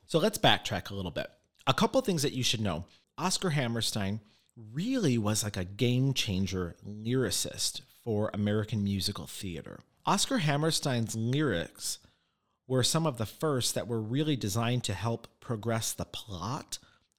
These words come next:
of shows, uh, really help develop the character deeply. Before Oscar came along, there weren't really as many serious musical theater lyricists. I mean, many of them were, were pretty frivolous. And now that I've read his book,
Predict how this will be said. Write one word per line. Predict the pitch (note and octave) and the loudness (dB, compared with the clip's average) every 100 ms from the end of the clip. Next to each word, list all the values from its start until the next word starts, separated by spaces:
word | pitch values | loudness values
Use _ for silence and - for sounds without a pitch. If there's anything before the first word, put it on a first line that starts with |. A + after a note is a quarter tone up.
| _ | _
of | D3 D3 | -4 2
shows, | - F3 E3 E3+ G3 - - - - - - | 4 4 2 0 -2 -6 -8 -18 -18 -12 -4
uh, | G#2+ G2+ - | 0 0 -2
really | A#2+ B2+ C#3 C#3+ | -2 0 2 2
help | G#2 B2 - | 0 -4 -2
develop | G#2 G#2+ A2 | -2 0 -2
the | - | -6
character | - A2 G#2 - | -4 -2 -2 -2
deeply. | F#2 G2+ G#2 C3+ C#3 C3+ _ - | -2 -4 -2 -4 -4 -6 _ -8
Before | B2+ E3 A3 - | -2 0 0 -2
Oscar | A2+ C#3+ D3+ - A2 | -2 0 0 0 -2
came | - A2+ G#2+ | 0 0 0
along, | G2+ F#2+ G2 - - - | 0 0 0 -4 -18 0
there | D3+ | 2
weren't | B2+ F3 A#3 - | 4 2 0 -2
really | G2+ E3+ D3+ - | -2 2 2 0
as | A2+ B2 | -2 0
many | A#2+ A#2+ | 0 0
serious | G2+ - - C#3 C#3+ C#3+ C#3+ C#3 - _ _ _ | -2 -4 -2 0 0 0 0 -4 -8 _ _ _
musical | A2+ A#2 B2+ B2+ - A#2+ | -8 0 0 0 -4 -10
theater | - A#2 A2+ G#2 F#2+ | -2 0 2 0 0
lyricists. | G2+ G#2+ C#3+ G#2+ - F2+ - - - - - _ _ _ | 0 0 0 0 -2 -4 -2 -4 -4 -10 -10 _ _ _
I | A#2 | -2
mean, | A#2 A#2 | 0 2
many | A#2+ C3+ | 2 2
of | B2+ | 2
them | A2+ G#2+ | 0 0
were, | G#2 E2+ | 0 -2
were | G2+ | -4
pretty | G2+ C3+ A2+ | -6 -4 -4
frivolous. | - C3 A#2+ G2+ D#2+ - - | -2 -2 -2 -2 -2 -4 -4
And | G#2+ G2+ G2+ G#2 G2+ - _ _ _ A#2 | -4 -2 -2 -4 -6 -16 _ _ _ -12
now | A#2+ B2+ | -4 0
that | B2+ | 2
I've | A#2 G2+ | 2 2
read | G#2+ G#2+ | 0 -2
his | G#2+ G2+ | -4 -4
book, | B2 A2 | -2 -2